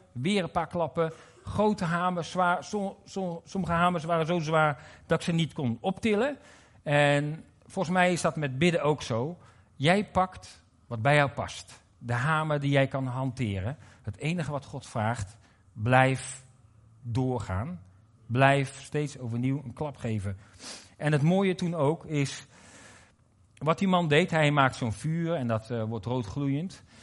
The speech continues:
Ehm, eerst duurde dat lang en moest het heel lang in het vuur liggen. Toen zei hij, "Oh, wacht eens even." En hij zet onder dat vuur een grote waaier aan, wat vroeger die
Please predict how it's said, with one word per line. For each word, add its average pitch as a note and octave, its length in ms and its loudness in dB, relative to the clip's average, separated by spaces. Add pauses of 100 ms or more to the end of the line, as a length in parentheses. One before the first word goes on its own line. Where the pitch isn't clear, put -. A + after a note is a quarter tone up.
(300)
Ehm, A#2+ 400 -4 (1400)
eerst F3+ 300 2
duurde D#3+ 200 2
dat A#2 180 0
lang C#3 440 4
en B2 100 2
moest A#2 140 -2
het - 100 -12
heel B2+ 180 2
lang C3+ 220 2
in C3+ 140 -2
het A#2 120 -4
vuur D#3 240 -6
liggen. D3 380 0 (580)
Toen B2+ 120 -8
zei C#3+ 140 2
hij, C#3+ 80 -6
"Oh, F3+ 140 2
wacht G3+ 220 2
eens C3+ 100 -4
even." A#2+ 480 0
En C3+ 100 -2
hij C#3 100 4
zet C#3+ 260 0
onder G#3+ 240 -2
dat C3 160 -4
vuur F#3+ 340 -4
een C3 80 -6
grote B2 400 -2
waaier D#3 440 2
aan, C#3+ 360 -4
wat A2+ 160 -8
vroeger A#2+ 340 -6
die G2+ 260 -4